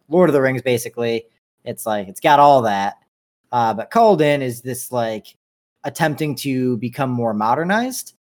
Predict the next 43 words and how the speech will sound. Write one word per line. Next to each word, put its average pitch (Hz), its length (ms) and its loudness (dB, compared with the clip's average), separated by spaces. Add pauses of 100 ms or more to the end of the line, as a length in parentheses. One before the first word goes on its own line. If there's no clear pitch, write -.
(280)
and 123 380 0
pushing 151 420 0
some 123 180 -4
of 113 180 -4
the, 117 220 0
I 110 80 0
call 107 300 0
it, 92 100 -6
like, 101 260 -8
um, 95 400 -2 (840)
like, 113 260 -2
the, 101 260 -4
like, 95 220 -4 (280)
the 156 100 6
old 160 220 6
races 135 600 4
or, 110 140 2
like, 107 260 -4
the, 101 400 -4
like, 95 200 -12 (100)
the 92 280 -8 (420)
arcane 120 380 -2
races, 101 360 -6
whatever, 98 400 -4 (460)
um, 120 600 2 (100)
away. 117 480 0
So, 107 520 -6 (200)
you 104 100 -16
know, 98 60 -6
you 104 120 -6
have 104 160 -6
all 101 140 -4
your, 98 140 -8
like, 95 160 -6
elves, 147 360 4
orcs, 120 340 0
everything 107 420 -6
down 101 240 -2
in 98 120 -8
the 95 60 -8
south. 110 400 0
Everything 104 360 -6
else 95 480 -10